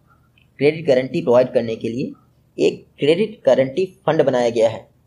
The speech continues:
सेवन फिफ्टी करोड़ का। लेकिन इसकी खास बात यह है कि इसको नाबार्ड manage करेगी। तो इसी cabinet committee में जो है ये भी decide हुआ था,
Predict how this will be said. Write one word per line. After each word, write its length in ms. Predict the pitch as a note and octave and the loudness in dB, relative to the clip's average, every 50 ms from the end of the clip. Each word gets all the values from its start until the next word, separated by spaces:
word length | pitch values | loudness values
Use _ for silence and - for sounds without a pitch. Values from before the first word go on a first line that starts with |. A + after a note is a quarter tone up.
| _ _ | _ _
सेवन 280 | - - C#3 C#3+ D#3 D3 | -6 -2 0 0 0 0
फिफ्टी 260 | - C#3 G#2 - B2+ | -2 -4 -4 -4 -4
करोड़ 220 | - A2 G#2 G#2 G#2 | -2 -2 -2 -2 -2
का। 220 | - G#2+ G#2+ - - _ _ _ _ _ _ _ _ _ _ | -4 -8 -10 -12 -16 _ _ _ _ _ _ _ _ _ _
लेकिन 260 | - - C3 B2 D3+ D3 | -4 -2 -2 0 -2 -4
इसकी 140 | D3 D#3 D#3 | -6 -8 -6
खास 240 | - C3 C3+ C#3 C#3 | -2 -2 -2 0 0
बात 140 | C3+ C#3 C#3+ - | 0 -2 -2 -2
यह 160 | C3 C#3+ D3 D#3+ | -2 -2 -2 -2
है 60 | F3+ | -2
कि 100 | F3 F3 | -4 -8
इसको 180 | D#3 - - F3+ | -8 -6 -6 -4
नाबार्ड 460 | D3+ B2+ A#2+ A2+ A2 G#2+ B2 C3 C3+ | -4 -2 -2 -2 0 2 2 2 2
manage 280 | B2+ A2+ A2 G#2+ G#2 G#2+ | 2 0 -2 -6 -8 -6
करेगी। 420 | - A#2 G2 G2 F#2 G2+ G2 - - _ _ _ _ _ _ _ _ _ _ - | -6 -6 -6 -6 -8 -12 -14 -18 -18 _ _ _ _ _ _ _ _ _ _ -4
तो 40 | A#2+ | -4
इसी 220 | A#2+ A#2+ A#2+ D3 - | -4 -2 -4 -6 -2
cabinet 360 | - B2 A#2 A#2 B2+ C3 C3 | 2 2 2 2 0 -2 -4
committee 280 | A#2+ A2+ A#2 A2+ A#2 C3 | -4 -6 -6 -6 -8 -8
में 120 | B2+ B2+ B2 | -8 -8 -8
जो 80 | C3 | -8
है 160 | C#3+ C#3+ C#3 A#2+ | -6 -6 -6 -4
ये 60 | A2 | -4
भी 100 | G#2+ B2+ | -4 -4
decide 280 | B2+ A#2+ A#2+ A#2 B2 C#3 | -4 -2 0 0 0 0
हुआ 140 | B2+ B2+ | -2 -4
था, 300 | B2+ - E3 A3+ B3+ - | -4 -2 -4 -6 -6 -10